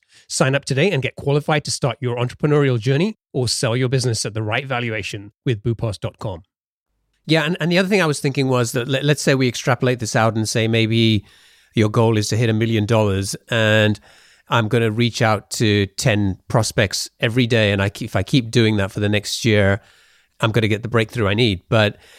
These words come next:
if you kinda go through the process you described, you might realize actually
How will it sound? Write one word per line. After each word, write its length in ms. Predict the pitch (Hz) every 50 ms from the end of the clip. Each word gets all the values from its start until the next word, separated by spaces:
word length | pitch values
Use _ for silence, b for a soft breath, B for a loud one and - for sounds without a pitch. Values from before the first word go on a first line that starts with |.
| B B B
if 160 | - 120 -
you 80 | 131 117
kinda 180 | 156 127 120
go 160 | 113 139 131
through 180 | 123 - 131 120
the 60 | 117
process 440 | - - 117 110 - - 101 92 -
you 100 | 127 120
described, 460 | 117 104 - - - 101 98 104 101
you 100 | 110 107
might 180 | 113 117 110 107
realize 520 | 107 107 107 104 104 104 104 104 101 -
actually 580 | - 123 113 - - 135 123 113 110 110 104